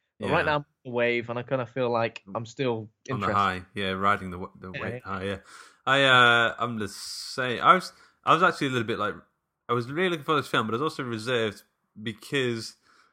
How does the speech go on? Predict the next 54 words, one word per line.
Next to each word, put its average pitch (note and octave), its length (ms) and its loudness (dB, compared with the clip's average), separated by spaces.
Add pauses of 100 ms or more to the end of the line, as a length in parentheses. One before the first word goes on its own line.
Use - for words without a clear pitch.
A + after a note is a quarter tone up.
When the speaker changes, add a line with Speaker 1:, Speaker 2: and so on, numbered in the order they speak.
(320)
Speaker 2:
I A2 120 -10
just, D#3+ 440 -6 (300)
um, A#2 360 -2
I A2+ 60 -10
have A#2+ 140 -8
these, A#2+ 140 -4
like, A#2+ 160 2
anti-hype A#2 800 -4 (640)
sort G#2+ 400 -2
of G2 120 -12 (520)
detectors, G#2 580 -8
and G2 140 -10
whenever, C#3 260 0
like, C3 260 0
if A2 120 -14
someone B2 340 -6 (240)
gives A#2+ 120 -4
me G#2+ 80 -2
a G2+ 40 -6
book G#2 140 -2
and F#2+ 80 -12
said F#2+ 120 -6
it's F2 120 -14
the G2 60 -12
best G2 240 -8
book E2 100 -12
you'll F2 100 -8
ever F2+ 100 -6
read, F#2 200 -4 (340)
instantly C3+ 400 -2
I'm B2+ 100 2
Speaker 1:
Yeah. G2 100 2
Speaker 2:
like, A2+ 100 -8
"What? C3+ 200 -2
No, D3 180 0 (100)
uh, F#2+ 220 -2
we'll A#2+ 200 -2
see - 200 -6
about F#2 180 0
that, F#2 240 0
eh? G2+ 120 0 (340)
We'll A#3 180 4
Speaker 1:
Yeah, F#3 120 6
Speaker 2:
see. D3 120 4
Let's E3+ 200 6
Speaker 1:
yeah. - 120 4
Speaker 2:
see E3 120 2
if D3 100 0
I C#3+ 60 0
can B2+ 100 -2
prove C#3 220 0
you C#3 140 -2
wrong." G2 360 0 (260)
<laughs> - 340 -14